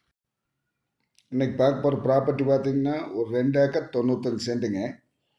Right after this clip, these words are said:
இது கோயம்புத்தூர் டிஸ்ட்ரிக்ட்ல எங்க லொக்கேட் ஆயிருக்குன்னு பார்த்தீங்கன்னா, கணேசபுரம் to குன்னத்தூர் போற ரோட்ல, அஹ், கு-, கணேசபுரம் குன்னத்தூர் ரோட்டுக்கு சென்ட்ரா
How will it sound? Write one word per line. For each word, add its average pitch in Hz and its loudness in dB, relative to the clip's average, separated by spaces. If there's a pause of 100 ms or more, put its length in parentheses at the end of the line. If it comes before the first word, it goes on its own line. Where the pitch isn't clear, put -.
(840)
இது 123 -4
கோயம்புத்தூர் 131 0
டிஸ்ட்ரிக்ட்ல 131 0
எங்க 127 2
லொக்கேட் 127 2
ஆயிருக்குன்னு 127 2
பார்த்தீங்கன்னா, 123 0
கணேசபுரம் 127 0
to 143 -4
குன்னத்தூர் 127 -2
போற 120 2
ரோட்ல, 117 0 (2000)
அஹ், 113 -4
கு-, 117 2
கணேசபுரம் 139 2
குன்னத்தூர் 135 2
ரோட்டுக்கு 131 -2
சென்ட்ரா 131 -4